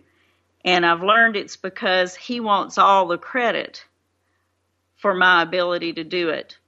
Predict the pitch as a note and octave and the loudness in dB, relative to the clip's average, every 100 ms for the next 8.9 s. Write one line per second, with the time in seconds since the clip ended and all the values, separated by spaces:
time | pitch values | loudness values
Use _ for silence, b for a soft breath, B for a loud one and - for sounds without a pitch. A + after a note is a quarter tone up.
0 | - F#3+ G#3+ A3 F#3 E3+ F#3+ A3+ A#3 G3 | -6 -2 -2 -4 -10 -4 -2 -2 -4 -4
1 | F#3 - F#3+ G3+ - F3+ F3+ F3 F3 F3+ | -4 -4 -6 -6 -6 -6 -6 -4 -4 -4
2 | - _ _ _ _ _ - D#3 G3 A#3 | -10 _ _ _ _ _ -2 2 4 2
3 | G3 - F3+ G3 - - E4+ F3 F#3 F#3+ | -2 -6 -6 -6 -6 -4 -2 -2 -2 -4
4 | G#3 E3+ F3 F3 E3+ D#3+ - G#3+ G#3 - | -6 -4 -2 -2 -2 -8 -6 -4 -4 -6
5 | E3+ D3+ - G3+ G3+ F3+ D#3 D#3 E3+ A3 | -10 -10 -4 0 2 2 0 -2 -2 0
6 | E3+ F3 - E3+ D#3+ _ _ - G3 G3+ | 2 0 -4 -10 -12 _ _ -10 -10 -8
7 | F#3+ E3 E3 G3 - - G3+ F3 E3+ F3+ | -8 -8 -8 -8 -8 -8 -6 -4 0 2
8 | F3+ F3+ - E3+ - E3+ D3+ D3+ | 2 0 -6 -6 0 2 2 0